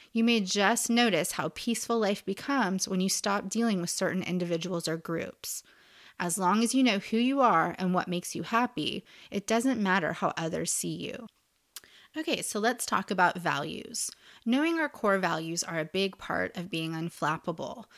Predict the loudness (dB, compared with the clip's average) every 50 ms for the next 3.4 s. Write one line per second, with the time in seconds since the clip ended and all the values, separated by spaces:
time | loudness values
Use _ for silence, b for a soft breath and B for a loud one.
0 | B B _ -6 -2 -2 -2 -2 -4 -2 0 2 4 4 4 4 2 0 0 -2
1 | -2 -2 -2 -2 -2 -2 -4 -6 -10 -8 -6 -4 -2 -2 0 0 0 -2 -2 -2
2 | -2 -4 -4 -4 -4 -6 -6 -6 -6 -6 -6 -4 -4 -2 -2 -2 -2 -2 -2 -2
3 | -2 -4 -6 -8 -10 -10 -12